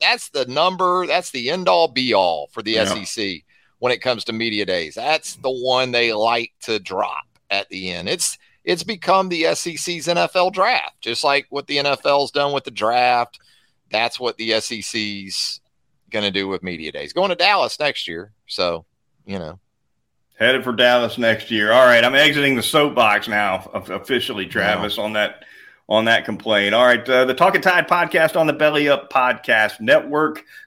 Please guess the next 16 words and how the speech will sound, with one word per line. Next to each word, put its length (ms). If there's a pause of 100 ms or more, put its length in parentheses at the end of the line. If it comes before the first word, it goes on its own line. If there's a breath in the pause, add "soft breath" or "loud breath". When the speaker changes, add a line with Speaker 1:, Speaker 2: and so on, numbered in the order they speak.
Speaker 2:
uh, 140
coming 260
to 80
you 100
live 380
here 300
on 340
Facebook 640
and 220
YouTube. 580
You 80
can 140
get 160
us 120
on 220 (140)
any 420